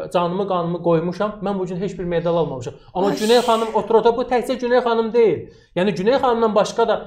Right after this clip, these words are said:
Speaker 1: xanımlar var orada. Bilirsiniz necədir? Bunlar siyahıya öz adamlarını salırlar. Cənab Prezident bir-bir oxumur ki, bunların hamısı. Sərəncam veriləndə hamısı birbaşa gedir. Heç döyüşə getməyən generallar var ki, özlərinə üçün medal. Elçin Xəlilovun özü də özünə medal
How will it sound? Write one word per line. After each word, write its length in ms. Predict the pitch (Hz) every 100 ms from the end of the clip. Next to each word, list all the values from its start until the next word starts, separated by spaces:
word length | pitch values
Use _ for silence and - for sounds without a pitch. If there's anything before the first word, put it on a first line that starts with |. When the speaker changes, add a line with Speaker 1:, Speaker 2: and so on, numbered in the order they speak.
| -
Speaker 1:
xanımlar 520 | 208 185 185 185 196
var 280 | 185 180 165 - - _
orada. 400 | 165 165 160 135
Bilirsiniz 260 | 220 233 269 214
necədir? 240 | 156 147 131 - _
Bunlar 180 | 214 277
siyahıya 420 | 277 226 202 220
öz 140 | 220 190
adamlarını 480 | 185 175 170 160
salırlar. 560 | 165 160 151 135 147 185 - -
Cənab 200 | 190 220
Prezident 340 | 214 196 202
bir-bir 200 | 202 196
oxumur 320 | 196 190 240
ki, 160 | 277 156
bunların 240 | 139 127
hamısı. 300 | 123 117 120 113 -
Sərəncam 480 | - 208 208 - 226
veriləndə 400 | 214 190 185 208
hamısı 360 | 208 180 170 170
birbaşa 340 | 165 165 165
gedir. 340 | 151 156 180 202 - _
Heç 240 | 247 247
döyüşə 320 | - 226 214 240
getməyən 420 | 233 214 208 196
generallar 380 | 190 190 185 185 175
var 100 | 165
ki, 140 | 170 220 - - - -
özlərinə 540 | 185 165 165 160 180 180
üçün 160 | - 165
medal. 320 | 156 151 147
Elçin 280 | 202 202 240
Xəlilovun 400 | 214 185 190 214
özü 280 | 190 175 165
də 140 | 147 117 - -
özünə 280 | 175 165 185
medal 360 | 165 143 143